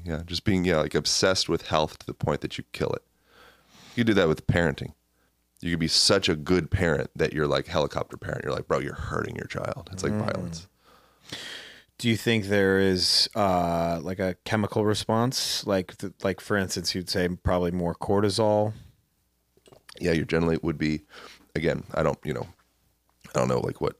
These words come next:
Speaker 1: the data on this would be exactly, but yeah, generally a person in that scenario or disposition would likely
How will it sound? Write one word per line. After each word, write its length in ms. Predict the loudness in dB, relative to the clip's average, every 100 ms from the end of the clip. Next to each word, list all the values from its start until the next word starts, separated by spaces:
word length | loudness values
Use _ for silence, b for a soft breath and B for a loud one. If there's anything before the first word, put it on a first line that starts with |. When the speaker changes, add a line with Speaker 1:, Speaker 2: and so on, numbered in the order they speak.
| -4
Speaker 1:
the 120 | -4
data 420 | -2 -4 -2 -4 -6 -8
on 140 | -6
this 200 | -4 -6
would 140 | -8 -8
be 120 | -8
exactly, 460 | -6 -6 -6 -8 -6
but 160 | -6 -6 _ B B -8
yeah, 80 | -2
generally 320 | 0 2 2
a 40 |
person 520 | 2 2 2 0 -2 -2
in 160 | -2 0
that 240 | -2 0
scenario 640 | 0 2 2 0 0 -4 -6 _ B B B B B -2
or 180 | -2 0
disposition 840 | 0 0 -2 0 0 0 -2 -4 -8 -10
would 400 | 0 2 2 -2 -6
likely 800 | -6 -2 -2 -2 -2 0 0 -4